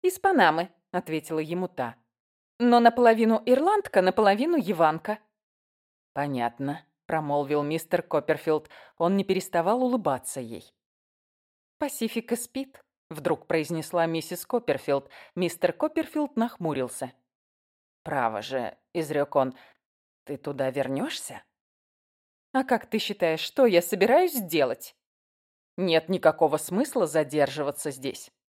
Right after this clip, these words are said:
Я думал, мы сложим вещи. В Панаме я договорился. Отплыть можем завтра. Сегодня вечером мне нужно им позвонить. Я много чего узнал о разных странах в Центральной Америке.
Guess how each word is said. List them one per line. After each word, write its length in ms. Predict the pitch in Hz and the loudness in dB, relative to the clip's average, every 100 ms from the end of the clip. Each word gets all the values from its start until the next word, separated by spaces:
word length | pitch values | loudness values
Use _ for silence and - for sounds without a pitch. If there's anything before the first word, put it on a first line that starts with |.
| _ | _
Я 200 | 165 156 | -4 -2
думал, 320 | 143 156 156 143 | 0 0 0 -2
мы 180 | 143 | -4
сложим 440 | 139 156 147 170 156 | -6 -2 -2 0 -4
вещи. 460 | 127 151 - 285 - - _ _ | -2 -4 -2 -4 -6 -12 _ _
В 120 | - | -20
Панаме 460 | - 123 117 175 202 | -10 -6 -2 0 0
я 240 | 131 135 | 0 2
договорился. 840 | 127 160 147 131 120 151 220 226 214 _ - | 2 0 0 -2 -2 -4 -4 -4 -8 _ -6
Отплыть 500 | 151 - 151 170 - | -6 -4 -4 -4 -4
можем 300 | 139 160 151 | -4 -4 -4
завтра. 440 | 123 113 - 151 _ _ _ _ _ | -6 -6 -8 -10 _ _ _ _ _
Сегодня 460 | - 170 147 139 139 | -8 -4 -2 -2 -2
вечером 440 | 135 160 165 147 | -2 -2 -2 -2
мне 200 | 139 143 | -2 -2
нужно 340 | 139 151 170 156 | -4 -4 -6 -6
им 60 | |
позвонить. 600 | 147 165 196 277 311 - 135 | -6 -4 -2 -2 -4 -6 -10
Я 260 | 123 117 | -6 -4
много 360 | 127 143 165 156 | -2 -2 -2 -2
чего 280 | - 143 143 | -6 -2 -2
узнал 400 | 139 151 160 143 | -2 -2 -2 0
о 80 | |
разных 380 | 139 156 160 147 | 2 2 0 -8
странах 500 | - - 151 175 156 | -8 -2 0 0 -4
в 80 | - | -8
Центральной 560 | - 151 147 139 147 156 | -8 -4 0 0 0 -2
Америке. 480 | 233 240 - 135 | -2 -2 -4 -6